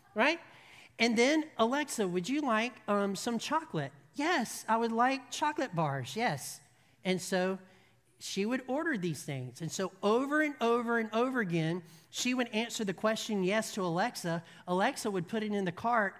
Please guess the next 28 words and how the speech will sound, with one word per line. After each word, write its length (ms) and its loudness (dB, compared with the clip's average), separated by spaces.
and 260 0
ship 380 0
it 180 2
to 100 2
their 160 4
house. 580 0
So 200 4
Brian, 440 6
her 120 2
father, 340 2
kept 280 2
on 160 2
getting 220 0
these 180 0
packages, 800 -2
right? 300 2
And 200 6
he, 320 -2
<laughs> 160 -14
he 200 0
at 160 -2
first 260 0
wondered 340 0
where 140 0
they 100 0
were 120 0
coming 300 -4
from. 360 -2